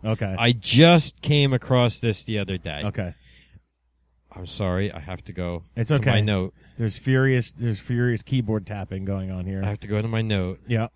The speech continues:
Speaker 2: And this shit is called A S M R.
Speaker 1: A S M R.
Speaker 2: Yes.
Speaker 1: Audio?
Speaker 2: Yes.
Speaker 1: S. Audio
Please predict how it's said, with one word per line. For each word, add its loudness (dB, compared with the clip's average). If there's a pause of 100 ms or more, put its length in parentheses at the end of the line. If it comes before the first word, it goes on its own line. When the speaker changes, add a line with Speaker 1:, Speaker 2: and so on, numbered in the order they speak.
(580)
Speaker 2:
And -4
this 2
shit 0
is -2
called -4 (1300)
A 4
S -4 (480)
M -4
R. -4 (580)
Speaker 1:
A 4
S 0 (420)
M 2 (100)
R. -8 (120)
Speaker 2:
Yes. -10
Speaker 1:
Audio? 0 (220)
Speaker 2:
Yes. -8 (640)
Speaker 1:
S. -14
Audio 0